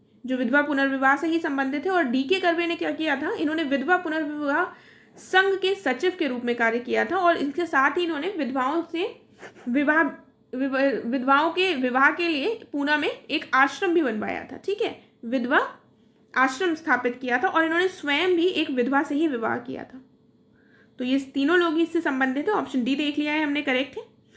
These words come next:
अहमदिया आंदोलन के बारे में दिया गया है, कहा गया है इसकी शुरुआत जो है वो मिर्ज़ा गुलाम अहमद ने की थी। गैर मुसलमानों के प्रति जिहाद का समर्थन किया था इन्होंने और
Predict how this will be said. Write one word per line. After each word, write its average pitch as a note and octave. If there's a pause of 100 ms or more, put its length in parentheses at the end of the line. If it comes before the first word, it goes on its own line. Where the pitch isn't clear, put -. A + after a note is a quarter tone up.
(220)
अहमदिया E4
आंदोलन C#4
के C#4
बारे A#3
में A#3+
दिया A3+
गया A3
है, F4 (420)
कहा D#4
गया F4
है G4
इसकी E4+
शुरुआत C4+
जो F4
है E4+ (500)
वो C#4
मिर्ज़ा D4
गुलाम D#4
अहमद C#4
ने E4+
की D#4
थी। F4 (320)
गैर D4
मुसलमानों E4
के F4
प्रति E4+
जिहाद B3+
का E4
समर्थन D#4
किया D#4
था D4
इन्होंने D4
और D#4